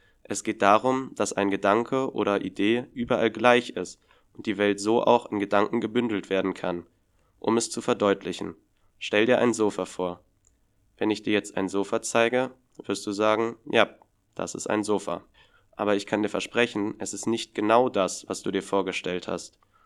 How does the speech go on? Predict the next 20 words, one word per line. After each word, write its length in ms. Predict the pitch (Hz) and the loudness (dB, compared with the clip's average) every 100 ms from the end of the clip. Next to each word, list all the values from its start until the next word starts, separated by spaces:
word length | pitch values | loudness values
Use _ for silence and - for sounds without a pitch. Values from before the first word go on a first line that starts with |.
| _ _ | _ _
Und 180 | 101 - | -16 -4
trotzdem 460 | 101 98 117 110 | -4 -2 -6 -2
weißt 340 | 98 95 95 110 | 0 0 -2 -6
du, 260 | 113 120 _ _ - | -6 -8 _ _ -12
du 80 | |
siehst 320 | 92 92 - 101 | -10 -8 -6 -4
ein 100 | 101 | -2
Sofa. 440 | 101 90 85 85 - _ _ _ _ _ _ _ _ | -2 -2 -6 -10 -14 _ _ _ _ _ _ _ _
Ein 180 | 101 101 | 0 0
Gedanke 540 | 101 101 110 127 104 107 | 2 2 2 2 -2 -2
ist 280 | - - 101 | -6 -8 -4
also 200 | 101 101 | -2 -2
nicht 240 | 104 - | -4 -4
konkret, 600 | 104 101 - 113 98 - _ _ | -6 -6 -2 -2 -2 -6 _ _
sondern 300 | - 95 92 | -6 -4 -4
vielmehr 640 | - 113 113 104 101 101 | -6 -2 0 2 0 0
eine 200 | 95 101 | 0 -2
Umschreibung 640 | 98 - - 104 107 107 98 | -2 -4 0 2 2 0 -2
des 160 | 95 | -2
Seins. 520 | - 104 90 87 - | 0 2 2 -4 -12